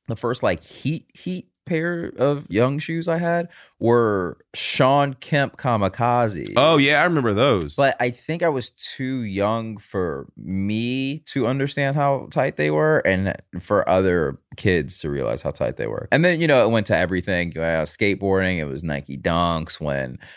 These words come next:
Speaker 1: uh, you know, I got my first pair of Jordan twelves.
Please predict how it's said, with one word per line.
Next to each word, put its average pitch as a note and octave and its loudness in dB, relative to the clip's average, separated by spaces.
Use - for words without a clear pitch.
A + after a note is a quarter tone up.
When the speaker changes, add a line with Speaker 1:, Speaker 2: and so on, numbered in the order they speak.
Speaker 1:
uh, B1+ 2
you F2 -8
know, C#2+ -2
I C#2+ -2
got D2+ 0
my C#2+ -4
first - -4
pair D#2 -2
of C#2 -6
Jordan E2+ -2
twelves. C#3+ -2